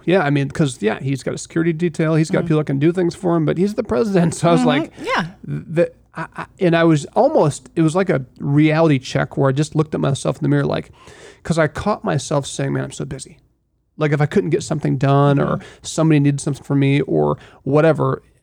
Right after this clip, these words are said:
Speaker 1: I, I was like, "Man, I'm sorry, I'm so busy." And that became an excuse. And I'm like, "What a horrible way to live my life." And, and right there and then I'm like,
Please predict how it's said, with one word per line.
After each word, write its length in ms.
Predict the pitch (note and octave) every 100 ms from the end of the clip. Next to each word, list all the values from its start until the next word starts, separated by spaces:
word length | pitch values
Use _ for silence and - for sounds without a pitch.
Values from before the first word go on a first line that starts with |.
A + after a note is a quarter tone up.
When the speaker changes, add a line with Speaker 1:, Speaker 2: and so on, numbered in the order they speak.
| - -
Speaker 1:
I, 80 |
I 100 | D#3+
was 120 | D3+ C#3+
like, 120 | C3
"Man, 140 | C3+
I'm 80 | C3
sorry, 200 | - C3+
I'm 100 | C#3
so 100 | -
busy." 320 | - - - _ _ _ _ _ -
And 100 | E3+
that 80 | F#3+
became 240 | G3 G3+
an 100 | D#3
excuse. 440 | C3+ - - G#3+
And 60 | -
I'm 80 | C#3+
like, 260 | C#3 C#3+ - _ _ _ _ _ _ _
"What 220 | D3 D4+
a 140 | - C3+
horrible 1120 | - - - - A3+ C#4+ D#3 C#3+ D3 D3 D3
way 200 | C#3 E3+
to 100 | E3
live 340 | D3 D3+ G3
my 220 | G3+ E3+ D#3+
life." 320 | G3+ A#3+ -
And, 220 | D3+ A#3+ - - -
and 100 | D#3
right 200 | A#3 A#3
there 120 | G#3
and 120 | F3
then 120 | G3+
I'm 100 | D3+
like, 200 | C#3 -